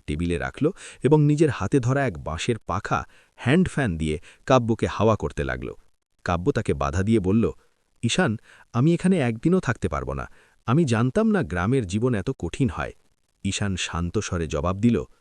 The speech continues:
"কাব্যজি, শহরে বোতাম টিপলেই আলো পাওয়া যায়, তাই ওখানকার মানুষ আলোর কদর করতে ভুলে যায়। এখানে আমাদের সবকিছুর জন্য অপেক্ষা করতে হয়,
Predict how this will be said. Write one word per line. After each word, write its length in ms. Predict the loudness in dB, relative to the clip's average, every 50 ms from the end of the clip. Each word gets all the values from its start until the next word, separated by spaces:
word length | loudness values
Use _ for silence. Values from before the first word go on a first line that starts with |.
| _ _ _ _ _ _ _ _ _ -10 -4
"কাব্যজি, 540 | -4 -2 -2 0 -2 -2 0 0 -2 -4 -4 _ _ _ _ _ _ _ _ _
শহরে 440 | -8 -2 2 2 4 6 6 6 6
বোতাম 400 | 6 4 0 0 0 0 0 0
টিপলেই 380 | 0 0 -2 0 2 2 2 2
আলো 220 | 2 0 0 -2
পাওয়া 260 | -2 -2 -4 -4 -4 -4
যায়, 180 | -6 -8 -10 -10 -16 _ _ _ _ _ _ -4
তাই 200 | -2 -2 0 -2
ওখানকার 460 | -2 -2 -2 -4 -2 0 -2 -2 -2
মানুষ 380 | -2 0 0 0 0 0 -2 -6 -6
আলোর 300 | -4 -2 0 0 -2 -2 -2
কদর 300 | -2 -2 0 2 0 0
করতে 300 | 2 0 0 0 0 -4
ভুলে 260 | -4 -2 -2 -2 -2
যায়। 180 | -2 -4 -6 -8 -10 _ _ _ _ _ _ _ _ -8
এখানে 340 | -8 -6 -2 -2 -2 0 0
আমাদের 280 | 0 0 0 0 0
সবকিছুর 600 | -2 -2 -4 -4 -6 -4 -4 -4 -4 0 0 0 0
জন্য 280 | 0 0 2 0 -2 -2 -4
অপেক্ষা 440 | -4 -2 -2 -2 -2 -4 -6 -6
করতে 280 | -4 -4 -4 -6 -6 -8
হয়, 200 | -6 -6 -8 -8